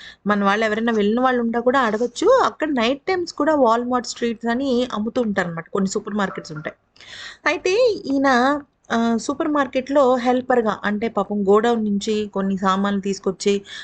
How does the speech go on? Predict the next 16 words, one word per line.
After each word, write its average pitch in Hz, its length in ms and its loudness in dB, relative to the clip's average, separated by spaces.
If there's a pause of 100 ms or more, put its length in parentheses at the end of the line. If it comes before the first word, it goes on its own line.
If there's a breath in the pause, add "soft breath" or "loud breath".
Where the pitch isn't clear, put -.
(120)
అక్కడ 190 220 -2 (100)
అరేంజ్ 196 360 2
చేయటం 196 280 0
ఇలాంటివి 185 300 0
చేస్తుంటే, 202 500 -2 (340)
ఈ 247 160 -2
అబ్బాయికి 294 380 0
అనుమానం 262 340 0
వచ్చి, 233 320 0
"సార్, 233 400 0
మీరు" 226 320 2 (380)
అని 226 200 0
అడుగుతుంటే, 214 580 0 (580 loud breath)
అతను 220 300 0
మాస్క్ 233 460 0
తీసేటప్పటికి 226 720 -2